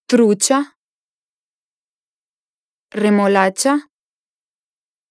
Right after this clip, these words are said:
Hotel. Lechera. Tripulación.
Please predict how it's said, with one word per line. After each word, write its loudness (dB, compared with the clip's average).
Hotel. 0
Lechera. 0
Tripulación. 0